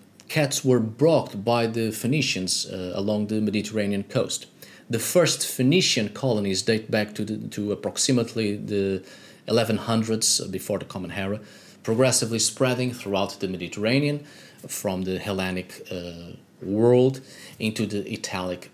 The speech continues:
Peninsula and finally the Iberian Peninsula. The latter, the colonies date back to the seventh century, uh,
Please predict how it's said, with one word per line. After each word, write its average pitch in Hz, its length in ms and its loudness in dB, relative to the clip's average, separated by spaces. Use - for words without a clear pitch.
Peninsula 156 640 0
and 117 220 -4
finally 104 480 0
the 107 280 -2
Iberian 101 760 4
Peninsula. - 560 -12
The 101 160 -2
latter, 117 400 2
the 92 80 -4
colonies 101 480 -2
date 95 280 -4
back 92 240 -4
to 98 120 -6
the 90 100 -6
seventh 98 640 -2
century, 110 640 0
uh, 90 300 -14